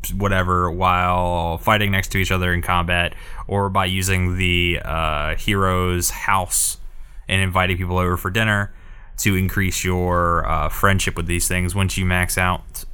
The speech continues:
your friendship with somebody from the opposite gender, and this goes for all units, not just your hero can get married, all of them can get married and have kids just about. Um,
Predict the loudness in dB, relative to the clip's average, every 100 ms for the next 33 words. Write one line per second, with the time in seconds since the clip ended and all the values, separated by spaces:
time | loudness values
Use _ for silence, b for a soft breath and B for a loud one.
0 | -8 -2 2 2 2 2 0 2 2 2
1 | 0 0 2 0 -2 0 0 2 2 0
2 | B B B B 0 2 4 2 0 0
3 | 2 2 4 2 2 0 0 2 2 0
4 | -2 0 2 0 0 -4 -2 0 2 2
5 | 2 0 -2 -2 -2 -4 -6 b b b
6 | b -12 -10 -4 -2 0 0 0 0 -2
7 | -2 -2 -2 -4 -2 0 2 0 -2 -2
8 | 2 2 0 -2